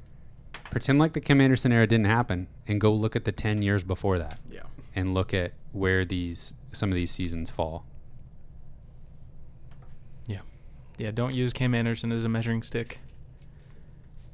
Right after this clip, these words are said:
Speaker 2: Only bring you pain. <laughs>
Speaker 1: All right, well, uh,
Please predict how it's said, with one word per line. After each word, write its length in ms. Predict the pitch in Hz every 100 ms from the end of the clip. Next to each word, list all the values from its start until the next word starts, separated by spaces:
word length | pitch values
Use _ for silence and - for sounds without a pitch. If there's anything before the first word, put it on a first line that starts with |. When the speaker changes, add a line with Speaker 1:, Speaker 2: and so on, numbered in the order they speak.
| -
Speaker 2:
Only 220 | 131 117 117
bring 180 | 113
you 60 | 113
pain. 380 | - 113 113 113 - - - - - -
<laughs> 100 | - - 247 - - - - - - - - - - - - - - - - - - - - - - - -
Speaker 1:
All 100 | 123
right, 200 | 147 165
well, 360 | 110 123 147 151 - - -
uh, 800 | 117 120 120 123 123 123 120 120